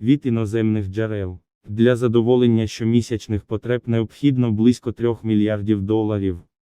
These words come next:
Таку заяву зробила заступник міністра фінансів України Ольга Зикова,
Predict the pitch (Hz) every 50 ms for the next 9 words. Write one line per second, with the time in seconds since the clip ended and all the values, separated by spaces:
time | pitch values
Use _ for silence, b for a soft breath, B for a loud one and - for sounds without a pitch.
0 | _ - 160 185 208 - 185 160 135 151 151 147 143 151 147 139 131 110 110 117
1 | 117 104 110 120 117 117 110 104 113 110 - - - 127 117 107 - 110 104 -
2 | - 107 107 107 110 110 104 - _ 113 113 104 - 113 104 104 107 110 110 104
3 | - 113 104 107 101 - - 117 120 117 117 117 113 107 104 98 95 _ _ -
4 | 127 139 135 120 120 120 107 117 117 - - 127 131 127 120 107 101